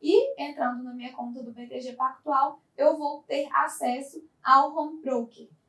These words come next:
que é da própria plataforma da corretora. Então, eu consigo entrar tanto através do aplicativo, né, aqui no meu celular,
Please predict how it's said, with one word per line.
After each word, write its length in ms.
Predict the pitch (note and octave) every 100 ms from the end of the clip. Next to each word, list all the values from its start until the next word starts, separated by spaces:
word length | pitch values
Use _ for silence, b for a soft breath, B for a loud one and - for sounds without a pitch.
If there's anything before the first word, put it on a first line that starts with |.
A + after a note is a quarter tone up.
| _
que 80 | C4+
é 120 | C4
da 180 | A#3+ A#3+
própria 500 | - C#4 C#4 D4+ D#4+
plataforma 800 | D4 C#4+ C#4 - B3+ C4 C#4+ B3
da 220 | A#3+ B3+
corretora. 800 | - D#4 D4+ D#4+ - B3+ A#3 G#3 - _ b b
Então, 280 | - C#4+ D4+ -
eu 120 | D4+
consigo 380 | D4 E4+ - C#4
entrar 460 | C#4 C4+ G#3+ G#3 _ _
tanto 300 | - D#4 G4+ G#4+
através 540 | C#4+ C4 A#3 B3 C#4
do 120 | B3+ D4+
aplicativo, 1080 | D#4+ C#4+ C#4 A#3+ - - B3 C4+ D4 G4+ - _ _
né, 160 | C4 D4
aqui 220 | D4 - C4
no 100 | C4
meu 160 | A#3+
celular, 640 | A#3+ A#3 C#4+ C#4+ C4+ -